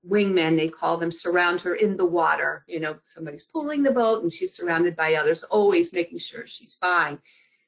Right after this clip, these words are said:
It took everyone quite a while to do this first leg and get in. And, um, but when they did, Mags with the cerebral palsy, and because it was chilly and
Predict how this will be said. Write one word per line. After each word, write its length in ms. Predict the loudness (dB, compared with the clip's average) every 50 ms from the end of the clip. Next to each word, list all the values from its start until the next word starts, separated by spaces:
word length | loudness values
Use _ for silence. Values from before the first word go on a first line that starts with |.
| _ _ _ _ _ _
It 180 | 0 2 2 2
took 220 | 0 0 0 2
everyone 600 | 2 2 4 4 4 4 2 0 0 -2 -8 -12 _ _
quite 200 | -4 -2 -2 0
a 60 | 0
while 440 | 0 0 0 0 0 0 0 -2 -4
to 160 | -4 -6 -6
do 240 | -6 -2 -2 -2 0
this 220 | 0 -4 -4 -4
first 280 | -4 -4 -4 -4 -4 -6
leg 300 | -4 -2 0 -2 -2 -2
and 180 | -4 -4 -4 -2
get 260 | -2 -2 -4 -2 -2
in. 420 | -2 -2 0 0 -2 -2 -4 -6
And, 540 | -10 -8 -8 -6 -4 -2 -2 -2 -2 -4 -6 -8 _
um, 480 | -4 -2 0 0 0 0 -2 -4 -8 -12 _ _ _ _ _ _ _ _ _ _ _ -10 -6
but 220 | -2 0 2 2 2
when 180 | 2 2 2
they 160 | 2 2 0
did, 540 | 0 -2 0 0 0 0 0 -2 -6 -10 -12 -16 _ _ _ _ _ _ _ _ _ _ -6
Mags 440 | -4 -2 0 0 -2 -2 -4 -4 -6
with 140 | -6 -6
the 100 | -4 -6
cerebral 540 | -8 -6 -4 -2 0 0 0 -2 -4 -8 -8 _
palsy, 340 | -6 -4 -4 -4 -4 -6
and 100 | -8 -8
because 240 | -8 -8 -10 -10 -8
it 120 | -8 -12 -12
was 160 | -14 -14 -12
chilly 540 | -10 -8 -8 -6 -2 -2 0 0 0 -2 -2
and 340 | -4 -4 -4 -4 -6 -8